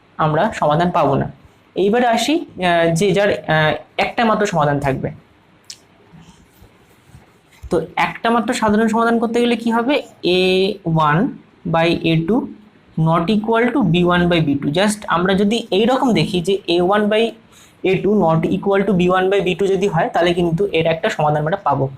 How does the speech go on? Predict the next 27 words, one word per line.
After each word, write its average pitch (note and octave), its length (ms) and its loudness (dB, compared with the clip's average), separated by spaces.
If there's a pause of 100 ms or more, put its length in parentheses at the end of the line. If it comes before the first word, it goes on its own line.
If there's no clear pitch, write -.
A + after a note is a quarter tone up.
(600)
তো G3 180 2
আগের F#3+ 480 2
সমীকরণটা G#3 500 2
যদি G3+ 220 2
লিখে F#3+ 280 0
নিই, G3+ 240 0
মানে E3+ 320 -2
টু G#3 240 0
এক্স F#3 440 -2 (100)
প্লাস E3+ 420 0
ফোর F#3 280 0 (140)
ওয়াই D3 280 2 (640)
equal E3+ 380 0
to F#3 60 0
মনে F3+ 240 2
করি F#3+ 160 0
টেন F#3+ 260 0
আছে, A3+ 380 0
আর E3 120 0
একটা F3 200 -2
মনে F#3+ 180 2
করি G3+ 200 0
থ্রি G#3 380 0
এক্স - 340 -4 (220)
প্লাস F3+ 340 -2
এইট F#3 300 0
ওয়াই D3+ 280 2